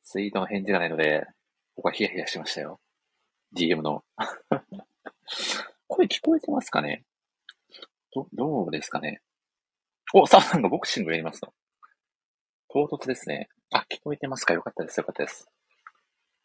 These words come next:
いやー。よかった、よかった。そして、リギーさんも来てくださってますね。こんばんは。さて、もう早速、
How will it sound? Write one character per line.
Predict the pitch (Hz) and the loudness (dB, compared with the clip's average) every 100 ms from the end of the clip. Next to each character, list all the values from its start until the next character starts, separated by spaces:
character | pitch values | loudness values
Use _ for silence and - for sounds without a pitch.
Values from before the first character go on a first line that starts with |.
| _ _ | _ _
い | |
や | 107 | -2
ー。 | 117 113 110 107 107 104 | 0 0 0 2 2 0
よ | - - - - - - _ _ _ _ _ _ _ _ - | -6 -14 -16 -18 -20 -20 _ _ _ _ _ _ _ _ -12
か | - | -12
っ | - | -10
た、 | |
よ | - | -8
か | - | -6
っ | - | 0
た。 | - - _ _ _ - _ _ _ _ _ _ _ _ _ | 0 -2 _ _ _ -20 _ _ _ _ _ _ _ _ _
そ | - 131 | -12 -10
し | - - _ | -10 -12 _
て、 | 131 | -2
リ | 123 139 | 0 2
ギ | 123 | 2
ー | |
さ | - | 2
ん | 78 | 0
も | - - | -2 -2
来 | - | -2
て | |
く | - | -2
だ | |
さ | - | -4
っ | - | -8
て | |
ま | - | -6
す | - | -2
ね。 | 98 | 0
こ | 87 | 0
ん | |
ば | 104 | 0
ん | |
は。 | 113 120 - _ _ - _ _ _ - _ _ _ _ - - _ _ _ _ _ _ _ _ _ _ _ _ _ _ _ _ _ _ _ | 2 0 -2 _ _ -20 _ _ _ -20 _ _ _ _ -20 -20 _ _ _ _ _ _ _ _ _ _ _ _ _ _ _ _ _ _ _
さ | - - | -18 -10
て、 | - - - - _ _ _ - - _ | -6 -6 -10 -20 _ _ _ -16 -16 _
も | 120 87 | -2 -2
う | |
早 | - - | -4 -4
速、 | - - 160 160 | -4 0 2 2